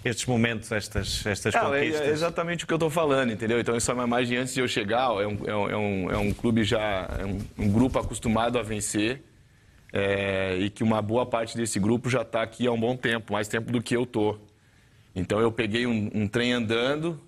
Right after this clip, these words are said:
Speaker 2: é, e com muito respeito pelo que foi feito já no, nos outros anos, é, tento manter,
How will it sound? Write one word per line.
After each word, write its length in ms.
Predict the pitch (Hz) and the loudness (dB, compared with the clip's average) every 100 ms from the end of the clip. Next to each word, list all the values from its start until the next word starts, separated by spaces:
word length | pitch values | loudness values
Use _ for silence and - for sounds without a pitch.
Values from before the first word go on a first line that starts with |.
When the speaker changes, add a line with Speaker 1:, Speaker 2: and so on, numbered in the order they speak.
| - | -8
Speaker 2:
é, 460 | 101 101 95 95 90 | -4 0 0 0 -2
e 60 | |
com 140 | 98 107 | 0 2
muito 680 | 107 113 127 120 110 104 92 | 2 2 2 4 4 4 2
respeito 480 | 110 104 - 110 | 0 -2 -2 -2
pelo 160 | - 113 | 0 -2
que 120 | 107 | -2
foi 220 | 107 117 | -2 0
feito 420 | 107 - 113 110 101 | 0 0 0 0 0
já 240 | 104 107 | 0 0
no, 200 | 104 95 | -2 -4
nos 180 | 101 98 | -2 0
outros 300 | 104 104 90 | 0 0 0
anos, 520 | 101 120 120 104 - - - - - - - - | 2 2 0 -4 -10 -16 -20 -20 -20 -20 -18 -4
é, 520 | 98 98 95 92 92 | 0 0 0 0 -2
tento 300 | - 110 113 | -2 -2 2
manter, 680 | 117 117 104 120 117 123 | 2 2 0 2 2 2